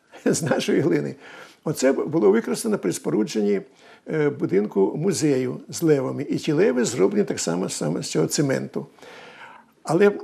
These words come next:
е, доробок і творчість, і новація Елія Сала полягала в тому, що після зняття форми з виробу цього цементу, коли він застигав,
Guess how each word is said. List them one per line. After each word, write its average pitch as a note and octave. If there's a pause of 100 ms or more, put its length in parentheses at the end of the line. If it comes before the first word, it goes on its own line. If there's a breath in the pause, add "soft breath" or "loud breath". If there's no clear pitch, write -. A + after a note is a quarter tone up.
е, D#3+ (840)
доробок F3 (500 soft breath)
і D#3+
творчість, E3 (600 soft breath)
і E3 (160)
новація D#3 (280)
Елія D#3
Сала C#3+
полягала E3
в F#3+
тому, G#3
що E3
після F#3
зняття D#3
форми F3 (400)
з A#2+ (540)
виробу D3
цього D3
цементу, D3+
коли D#3+
він D#3
застигав, C#3